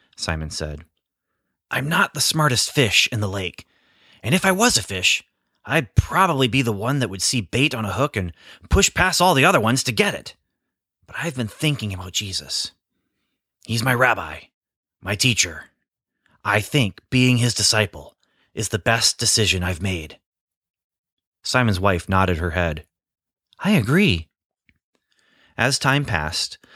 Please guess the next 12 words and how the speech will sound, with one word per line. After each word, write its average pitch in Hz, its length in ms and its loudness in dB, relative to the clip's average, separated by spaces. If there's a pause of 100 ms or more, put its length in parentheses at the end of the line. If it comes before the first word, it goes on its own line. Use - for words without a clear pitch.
(180)
more 143 320 4
and 156 120 4
more 131 200 4
people 95 340 2
wanted 101 260 2
to 107 60 2
hear 117 220 2
what 113 100 2
Jesus 123 380 0
had 113 200 0
to 117 60 -6
say - 400 -2